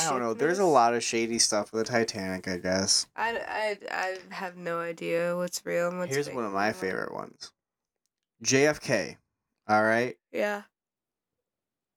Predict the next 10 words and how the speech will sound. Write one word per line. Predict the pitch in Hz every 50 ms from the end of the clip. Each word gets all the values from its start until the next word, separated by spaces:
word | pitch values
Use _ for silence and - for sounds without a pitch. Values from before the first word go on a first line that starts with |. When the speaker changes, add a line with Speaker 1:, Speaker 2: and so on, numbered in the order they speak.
| _ _ _ -
Speaker 1:
It, | 127 127 123 - - _ _ _ _ _ -
there's | 117 120 117 113 110 107 - - _ _ _
so | - - - - - - 127 120
many | 117 117 117 113 110
conspiracies | - 120 113 - - - 113 110 107 104 - 110 107 104
with | 104 101 98 101
h-, | 110 107 -
who | - 120 113
assassinated | 107 104 - 110 104 101 101 - - 101 98 95 95 95
him. | 92 90 92 98